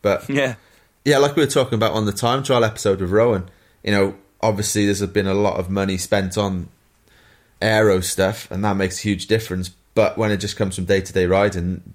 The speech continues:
Speaker 1: no, you're right. It's just basically try and get lower on your bike, basically, isn't it? But yeah, wind. Oh, it's a bastard. Oh, it's better than, it's better than rain, though, I guess.
Speaker 2: Is it?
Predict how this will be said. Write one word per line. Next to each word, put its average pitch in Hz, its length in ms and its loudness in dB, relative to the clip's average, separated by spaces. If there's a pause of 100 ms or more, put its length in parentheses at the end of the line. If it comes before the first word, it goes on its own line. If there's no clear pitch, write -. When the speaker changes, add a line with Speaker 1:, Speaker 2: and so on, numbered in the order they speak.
(140)
Speaker 1:
no, 95 140 -2
you're 90 180 2
right. 104 300 2
It's 92 120 -8
just - 220 -6
basically 90 640 -2 (720)
try 101 120 0
and 101 60 0
get 87 120 4
lower 98 300 6
on 90 120 2
your 85 80 0
bike, 110 380 -2
basically, 87 440 -4
isn't 113 160 -4
it? 87 160 -6
But 90 320 -2 (640)
yeah, 110 220 -2
wind. 101 480 0 (720)
Oh, 87 260 -10
it's 87 140 -12
a 92 60 -8
bastard. 92 680 -10 (360)
Oh, 151 100 0
it's 180 160 0
better 165 240 4
than, 139 220 0
it's 139 160 0
better 156 220 2
than 131 180 0
rain, 123 280 2
though, 92 140 2
I 85 80 0
guess. 82 400 -6 (420)
Speaker 2:
Is 214 160 2
it? 104 180 0